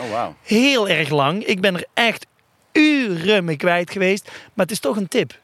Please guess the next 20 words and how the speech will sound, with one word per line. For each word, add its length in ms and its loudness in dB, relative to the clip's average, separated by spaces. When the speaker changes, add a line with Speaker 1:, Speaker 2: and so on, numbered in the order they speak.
Speaker 2:
En 100 0
die 100 2
wil 100 4
ik 80 -4
niet 180 -2
onthouden. 580 0
Ehm, 500 2
even 280 2
in 60 -2
het 120 -4
kort. 380 -4
Harry 300 0
Potter 520 -2
is 300 -2
een, 300 -2
een, 260 0
eh, 320 2
een, 260 -4
een 340 0
tovenaarsjongen. 960 0